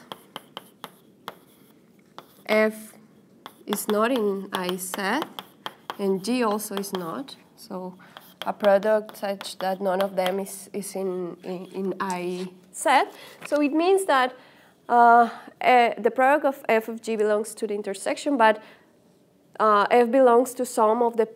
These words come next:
the p's, and G belongs to some other, maybe the same, but other,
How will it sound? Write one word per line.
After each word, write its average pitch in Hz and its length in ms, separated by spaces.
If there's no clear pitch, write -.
the 208 120
p's, 277 580
and 202 400
G 240 260
belongs 208 480
to 220 140
some 202 300
other, 202 380
maybe 202 500
the 202 80
same, 196 280
but 185 260
other, 202 380